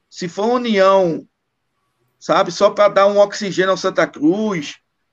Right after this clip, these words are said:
né, na, na, na, no ano que vem, e não ser uma coisa, uma união, é, é verdadeira pra mudar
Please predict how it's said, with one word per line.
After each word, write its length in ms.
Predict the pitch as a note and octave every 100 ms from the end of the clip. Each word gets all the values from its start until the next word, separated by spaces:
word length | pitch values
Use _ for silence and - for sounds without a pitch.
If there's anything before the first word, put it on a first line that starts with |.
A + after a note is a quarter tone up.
| _
né, 240 | - E3 F3+
na, 220 | F3 F3
na, 360 | E3+ D#3+ C#3 -
na, 200 | D3+ D#3
no 120 | F3
ano 140 | F#3+
que 160 | F3+ F3+
vem, 540 | - D3 G3+ F#3 C3+ _
e 100 | E3
não 120 | F#3+
ser 480 | F#3+ G3 G#3 F3+ C#3+ _ _ _
uma 220 | D#3+ F#3
coisa, 480 | F3+ F3 F3+ F3 - _ _ _
uma 140 | - F#3
união, 440 | G3 F#3+ F#3+ F3+ _ _ _ -
é, 200 | D#3 D3
é 40 |
verdadeira 880 | C#3+ G3 G#3+ F#3+ E3+ - D3+ F#3+ E3+
pra 240 | - E3+
mudar 760 | F3+ G3 D3+ D#3 F#3 A3 F#3 -